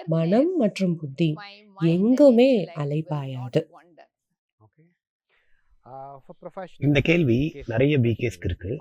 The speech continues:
Speaker 2: எனக்கு முரளி கேட்பதற்கு நேரம் இல்லை. எனக்கு தெரியும் முரளி கேட்பது ரொம்ப முக்கியம் அப்படின்ட்டு. ஆனா என்னுடைய வாழ்க்கையின் முக்கியத்துவங்கள்,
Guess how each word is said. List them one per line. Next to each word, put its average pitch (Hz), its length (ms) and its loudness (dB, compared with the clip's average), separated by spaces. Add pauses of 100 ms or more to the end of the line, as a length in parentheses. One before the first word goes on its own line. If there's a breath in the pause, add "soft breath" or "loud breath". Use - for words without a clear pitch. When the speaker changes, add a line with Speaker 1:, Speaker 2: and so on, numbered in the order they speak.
Speaker 2:
எனக்கு 117 320 -4
முரளி 135 280 0
கேட்பதற்கு 120 560 -4
நேரம் 110 340 -2
இல்லை. 95 260 -6 (2000)
எனக்கு 123 260 0
தெரியும் 156 420 2
முரளி 127 260 2
கேட்பது 113 360 -4
ரொம்ப 104 160 -4
முக்கியம் 104 420 -4
அப்படின்ட்டு. 90 560 -6
ஆனா 135 280 -6
என்னுடைய 123 300 -2
வாழ்க்கையின் 139 540 0
முக்கியத்துவங்கள், 107 720 -4